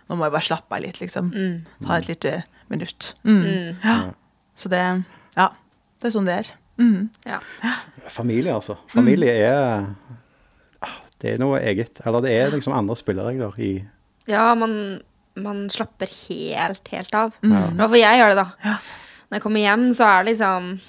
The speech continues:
Speaker 2: da blir man litt varta opp, <laughs>
Speaker 1: Mm.
Speaker 2: og så, ja, man kan liksom
Speaker 3: Ja.
Speaker 2: slippe alle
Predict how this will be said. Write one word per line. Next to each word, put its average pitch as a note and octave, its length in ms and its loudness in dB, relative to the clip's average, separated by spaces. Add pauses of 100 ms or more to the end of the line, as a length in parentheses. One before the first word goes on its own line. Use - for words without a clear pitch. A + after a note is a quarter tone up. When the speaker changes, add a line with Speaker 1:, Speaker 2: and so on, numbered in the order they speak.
(520)
Speaker 2:
da G#3+ 100 -2
blir F#3 200 -6
man G#3 220 -4
litt A3 380 -8
varta G#3 360 -4
opp, - 320 2
<laughs> - 40 2 (100)
Speaker 1:
Mm. B3+ 60 10
Speaker 2:
og C#4+ 60 10
så, A#3 400 8 (460)
ja, F#3 120 4 (160)
man A3+ 180 0
kan A3 180 2
liksom G#3+ 220 0
Speaker 3:
Ja. G#3 60 -2
Speaker 2:
slippe - 440 -6
alle D3 400 -4